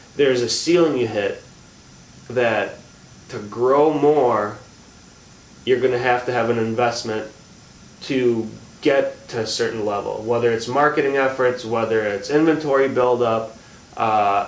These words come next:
and it's all cash invested, and then you sit on it until the shit's sold. And so I think the challenge for us, and we've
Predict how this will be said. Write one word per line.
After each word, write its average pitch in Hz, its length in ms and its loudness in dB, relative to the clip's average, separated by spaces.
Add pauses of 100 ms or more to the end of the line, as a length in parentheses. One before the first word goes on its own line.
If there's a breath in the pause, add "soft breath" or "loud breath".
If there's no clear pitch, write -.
(300)
and 120 120 -2
it's 120 180 -2
all 151 200 2
cash 139 400 0
invested, 123 640 0
and 117 200 -4
then 113 260 -2
you 113 120 -8
sit 120 280 0
on 107 180 -2
it 104 140 -6
until 104 280 -10
the 104 80 -8
shit's - 260 -12
sold. - 400 -4 (1000 loud breath)
And 143 480 2 (1800)
so 135 220 0
I 135 60 2
think 170 160 2
the 160 80 0
challenge 139 400 0
for 113 240 0
us, 110 320 -2
and 113 160 -2
we've 117 280 0